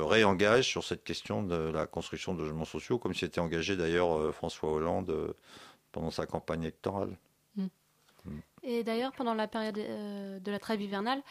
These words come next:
Speaker 3: l'État ouvre des places supplément-, supplémentaires dans les centres d'hébergement.
Speaker 1: Mm.
Speaker 3: Combien de places vont être, euh, ouvertes cette année et est-ce que c'est suffisant ?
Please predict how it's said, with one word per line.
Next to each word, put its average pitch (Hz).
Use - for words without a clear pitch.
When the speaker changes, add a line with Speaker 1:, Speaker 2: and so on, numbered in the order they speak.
Speaker 3:
l'État 240
ouvre 220
des 214
places 247
supplément-, 214
supplémentaires 233
dans 202
les 190
centres -
d'hébergement. 196
Speaker 1:
Mm. 165
Speaker 3:
Combien 240
de 220
places 233
vont 208
être, -
euh, 190
ouvertes 226
cette 208
année 208
et -
est-ce 196
que 220
c'est 196
suffisant ? 214